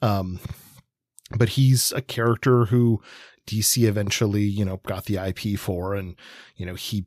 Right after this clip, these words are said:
predates many of the Justice Society members in terms of, you know, when he actually was first published.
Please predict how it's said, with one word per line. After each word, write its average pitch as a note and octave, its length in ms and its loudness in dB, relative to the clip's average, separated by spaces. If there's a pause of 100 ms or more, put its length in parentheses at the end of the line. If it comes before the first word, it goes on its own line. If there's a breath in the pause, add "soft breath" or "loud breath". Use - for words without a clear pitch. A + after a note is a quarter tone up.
predates A#2+ 720 2
many G#2 440 4
of B2 100 6
the B2+ 80 6
Justice C3+ 380 4
Society G2+ 260 2
members G2 460 -4
in F#2 100 -2
terms G2 300 -4
of, F#2+ 340 -6 (160)
you G2+ 100 -4
know, E2+ 200 -10 (120)
when G2 180 -2
he G2 140 0
actually G2+ 360 -2
was G#2 160 -2
first - 240 -4
published. F2+ 500 -8